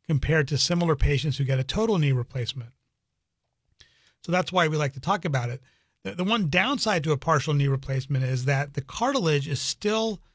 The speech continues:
susceptible to degrading, and therefore it's hard to predict in whom it's gonna continue to degrade. And in fact, the research studies show that about ten percent of people who get a partial knee replacement will wind up needing that converted to a total knee replacement at some point in their lifetime.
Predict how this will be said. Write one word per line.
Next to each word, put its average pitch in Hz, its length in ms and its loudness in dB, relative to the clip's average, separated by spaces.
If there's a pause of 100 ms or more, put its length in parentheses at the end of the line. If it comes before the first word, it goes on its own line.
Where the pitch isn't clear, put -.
(240)
susceptible 160 720 0
to 143 120 2
degrading, 139 760 0
and 135 120 2
therefore 165 320 -2
it's 135 100 -2
hard 190 300 -2
to 185 80 -4
predict 135 680 -2
in 131 120 2
whom 185 360 -2
it's 156 140 0
gonna 147 160 0
continue 147 420 0
to 131 80 0
degrade. 131 600 -2 (360)
And 175 120 0
in 156 100 2
fact, 202 500 -2
the 156 100 0
research 175 420 0
studies 147 320 2
show 147 220 2
that 143 120 0
about 135 280 0
ten 214 260 -2
percent 170 320 0
of 139 120 0
people 160 420 0
who 135 120 2
get 151 140 2
a 143 60 0
partial 151 420 6
knee 165 140 4
replacement 135 680 0 (380)
will 156 120 0
wind 160 260 4
up 143 100 2
needing 151 340 4
that 143 280 0
converted 135 640 4 (360)
to 151 140 4
a 131 40 4
total 165 320 2
knee 143 120 4
replacement 131 500 2
at 113 100 -8
some 151 200 2
point 139 240 0
in 127 80 4
their 123 120 0
lifetime. 113 600 -2